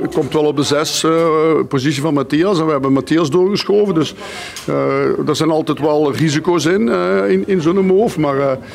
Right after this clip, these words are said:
ik denk dat, eh, Amin al genoeg heeft laten zien van, eh, eh, dat, dat we, dat we geen schrik hoeven te hebben voor hem op die positie te krijgen. En, eh, zijn, eh, voor mij, eh,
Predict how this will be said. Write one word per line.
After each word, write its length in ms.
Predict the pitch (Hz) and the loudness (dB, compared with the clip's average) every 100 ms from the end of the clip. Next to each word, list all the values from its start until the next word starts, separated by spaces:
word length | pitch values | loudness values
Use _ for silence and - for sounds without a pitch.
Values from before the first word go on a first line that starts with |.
| - - | -18 -16
ik 100 | - 131 | -10 -4
denk 220 | 127 123 | -2 0
dat, 260 | 123 120 | -2 0
eh, 520 | 123 120 120 120 120 - | -2 0 0 -2 -4 -4
Amin 280 | 131 139 | 0 2
al 120 | 139 131 | 0 0
genoeg 220 | 139 139 | 0 0
heeft 180 | 131 - | 0 0
laten 220 | 143 135 | 0 0
zien 240 | 123 147 | 0 0
van, 220 | 139 139 143 | 2 2 0
eh, 140 | 135 139 - - - - | 0 -4 -8 -16 -18 -10
eh, 300 | 147 143 147 | -4 -2 0
dat, 400 | 139 139 139 135 | 2 2 2 2
dat 200 | 139 143 | 2 0
we, 100 | 143 | 0
dat 240 | 143 143 143 | 0 0 0
we 80 | |
geen 220 | 135 156 156 | 0 0 0
schrik 240 | - 160 | -2 0
hoeven 300 | 170 160 156 | 0 2 0
te 80 | 151 | 0
hebben 220 | 156 190 | 0 0
voor 120 | 139 | 0
hem 180 | 139 165 | 0 0
op 220 | 165 147 | 0 0
die 120 | 151 | 0
positie 360 | 139 135 175 - | 0 0 0 -2
te 80 | - | -4
krijgen. 440 | - 202 214 151 | -2 0 0 0
En, 220 | 139 131 | -2 0
eh, 200 | 135 127 | 0 0
zijn, 320 | 120 120 135 127 | -2 0 0 2
eh, 320 | 127 127 123 113 | 0 0 -2 -6
voor 160 | 120 127 | -2 0
mij, 300 | 135 135 139 | 2 2 0
eh, 240 | 143 143 | 2 0